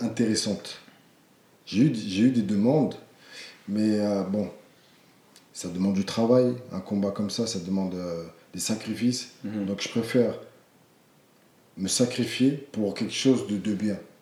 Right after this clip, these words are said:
Speaker 1: Comme par exemple, euh,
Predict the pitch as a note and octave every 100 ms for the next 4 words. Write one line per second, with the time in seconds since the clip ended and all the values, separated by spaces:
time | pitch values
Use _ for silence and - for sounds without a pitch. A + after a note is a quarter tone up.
0 | _ _ _ _ - - _ _ _ _
1 | - A2+ A2 A2+ G#2+ G2 C3+ C3+ - -
2 | - _ _ _ - G2 G#2 G2+